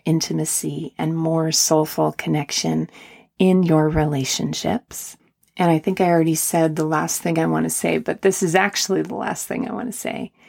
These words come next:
is that a reminder that all these details of these gatherings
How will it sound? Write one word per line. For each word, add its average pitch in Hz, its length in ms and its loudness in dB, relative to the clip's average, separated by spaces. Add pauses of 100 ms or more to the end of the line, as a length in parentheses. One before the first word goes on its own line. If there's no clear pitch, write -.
(440)
is 180 180 2
that 165 180 4
a 170 80 2
reminder 165 1000 0 (160)
that - 220 0
all 185 240 6
these 170 340 0
details - 840 -6 (100)
of 151 420 0
these 156 260 0
gatherings 175 880 0